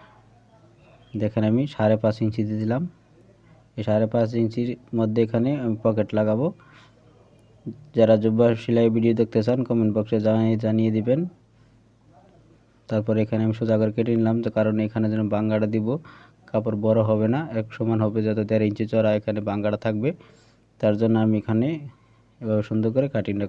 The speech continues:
করে নিলাম। এই দেখেন, এভাবে আপনারা নিচের টুক এ-, এভাবে সুন্দর করে কাটিংটা করে নেবেন। করে নেওয়ার পরে যে কাজটি করবেন, এখান থেকে যেহেতু আমি পিছনে তিরা দিব,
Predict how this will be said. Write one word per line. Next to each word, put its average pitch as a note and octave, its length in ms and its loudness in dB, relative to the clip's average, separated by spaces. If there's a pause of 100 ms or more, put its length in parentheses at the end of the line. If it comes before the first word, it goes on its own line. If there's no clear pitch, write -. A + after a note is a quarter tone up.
করে G#2 200 -4
নিলাম। F#2 200 -4 (680)
এই G#2+ 140 -6
দেখেন, A2 280 0
এভাবে A2 240 2
আপনারা A2+ 340 0
নিচের A2 280 -2
টুক B2+ 180 -2
এ-, A2 400 -4
এভাবে A2+ 240 0 (100)
সুন্দর A2 260 -2
করে A#2 200 0
কাটিংটা G#2+ 420 -2
করে A2 140 -2
নেবেন। G2 280 -2 (1040)
করে A2+ 220 4
নেওয়ার A#2+ 280 2
পরে A#2 220 8 (120)
যে A2+ 120 4
কাজটি A2 340 0
করবেন, A2 280 2 (2750)
এখান A2+ 160 4 (100)
থেকে C3 200 0 (720)
যেহেতু A2+ 340 4
আমি G#2+ 180 2
পিছনে A2+ 380 0
তিরা A2+ 200 4
দিব, A2+ 180 0